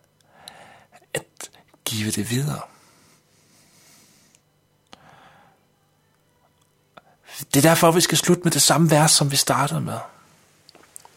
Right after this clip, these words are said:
Vi elsker, fordi han elsker os først. Vi elsker. Vi har lært at elske, fordi Gud,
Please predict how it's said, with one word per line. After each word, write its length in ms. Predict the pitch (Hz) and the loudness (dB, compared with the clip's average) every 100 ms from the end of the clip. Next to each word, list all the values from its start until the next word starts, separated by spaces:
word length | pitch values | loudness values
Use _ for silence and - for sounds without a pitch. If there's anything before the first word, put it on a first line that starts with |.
| _ _ | _ _
Vi 220 | - 170 175 | 4 6 8
elsker, 320 | 165 160 170 | 6 4 0
fordi 300 | - - 120 | -2 -2 -2
han 260 | 135 156 | 0 0
elsker 360 | - 156 - 160 | 2 2 2 0
os 240 | 131 131 | 0 0
først. 540 | - 123 123 - - - _ _ _ _ - - - _ _ _ _ - | 0 0 0 -2 -4 -10 _ _ _ _ -20 -20 -20 _ _ _ _ 2
Vi 160 | 180 170 | 4 6
elsker. 560 | 151 147 - 110 - - _ _ _ - - | 4 4 0 -4 -10 -16 _ _ _ -18 2
Vi 100 | 147 | 6
har 120 | 160 | 8
lært 460 | 160 151 160 131 - | 8 6 6 4 2
at 100 | 98 - | -2 0
elske, 500 | 127 135 - - 143 - _ _ _ - | 0 2 0 -2 -10 -20 _ _ _ -12
fordi 420 | - - 139 131 - | -10 -6 -6 -6 0
Gud, 280 | 135 143 | 2 2